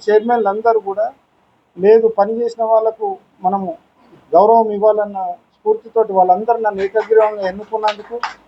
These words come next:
వారందరికీ పేరు పేరున ధన్యవాదాలు తెలియజేసుకుంటున్నాను. ఇంకెవరైనా పేరు నేను, ఆ, రాకపోతే మన్నించండి. కాకపోతే ఈసారి బోనాలు మాత్రం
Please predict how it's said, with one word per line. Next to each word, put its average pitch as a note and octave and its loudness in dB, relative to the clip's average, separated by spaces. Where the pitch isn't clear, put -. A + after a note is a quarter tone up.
వారందరికీ G#3 4
పేరు G#3 2
పేరున A3 2
ధన్యవాదాలు G#3 -2
తెలియజేసుకుంటున్నాను. G3 -10
ఇంకెవరైనా G3+ 2
పేరు A3 2
నేను, G#3 -6
ఆ, F3 0
రాకపోతే G#3 2
మన్నించండి. G#3+ -4
కాకపోతే A3+ 4
ఈసారి A3+ 2
బోనాలు A3+ 4
మాత్రం A3 -2